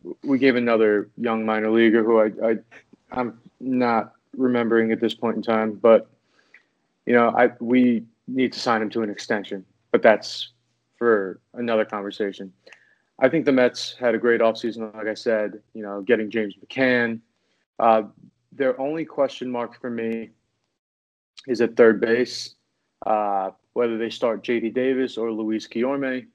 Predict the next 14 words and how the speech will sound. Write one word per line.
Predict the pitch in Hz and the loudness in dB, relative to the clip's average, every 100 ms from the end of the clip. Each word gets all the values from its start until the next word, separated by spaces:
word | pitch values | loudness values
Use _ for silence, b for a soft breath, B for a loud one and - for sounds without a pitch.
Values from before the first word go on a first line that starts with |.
| _ _ _ _ _ _ - 117 | _ _ _ _ _ _ -12 -6
I | |
think | 117 135 131 | -4 -4 0
that's | 123 - | -2 0
their | 120 117 | -2 -2
only | 123 131 131 131 127 123 - _ _ - _ | -4 -4 -6 -6 -6 -6 -10 _ _ -20 _
real | 120 123 117 | 0 2 2
question | 113 117 110 - 107 | 0 -2 -2 -6 -10
mark. | 98 92 - - | -10 -12 -14 -4
Otherwise, | 123 139 135 135 117 | 0 4 6 6 4
this | 127 - | -4 -6
lineup, | 120 120 117 113 | -6 -6 -8 -10
top | 113 107 - | -8 -8 -8
to | 113 | -8
bottom, | 104 101 127 | -8 -6 -8